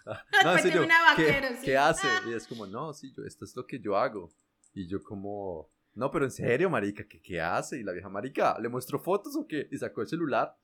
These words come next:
Speaker 2: y me empezó a mostrar las fotos, huevón. Y sí, marica, o sea, ahí estaban todas las, el catálogo de las viejas.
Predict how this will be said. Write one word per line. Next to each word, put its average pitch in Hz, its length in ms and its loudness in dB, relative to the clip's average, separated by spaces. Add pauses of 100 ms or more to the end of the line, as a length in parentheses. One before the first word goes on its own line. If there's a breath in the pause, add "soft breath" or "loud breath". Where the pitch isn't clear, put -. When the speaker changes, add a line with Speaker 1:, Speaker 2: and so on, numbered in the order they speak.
(520)
Speaker 2:
y 127 80 -12
me 120 60 -6
empezó 104 220 -8
a - 40 -8
mostrar 104 260 -8
las 127 160 -4
fotos, 135 320 -8
huevón. 104 300 -6
Y 101 60 -14
sí, 120 440 -6
marica, 165 320 -2
o 117 40 -6
sea, 110 120 0
ahí 104 60 0
estaban 135 360 -2
todas 160 220 0
las, 151 380 0
el - 120 -10
catálogo 117 580 0
de 151 40 2
las 120 160 0
viejas. 143 380 -4